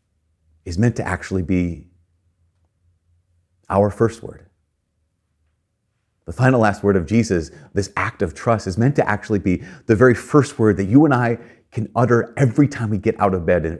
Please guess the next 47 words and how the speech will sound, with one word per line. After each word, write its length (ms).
in 180
the, 120
in 120
the 60
morning. 360
Every 180
time 200
we 80
go 160
to 80
sleep 440
at 180
night, 280
we 80
get 320
to 80
say 460
the 80
final 360
last 220
word 120
of 80
Jesus 360
as 200
our 220
first 380
word. 240
And 120
that 160
word 260
not 200
only 260
will 140
disclose 720
the 120
reality 440
of 80
our 100
heart 340
and 80
the 80
reality 440
of 340
the 80
truth 360
of 120
life, 200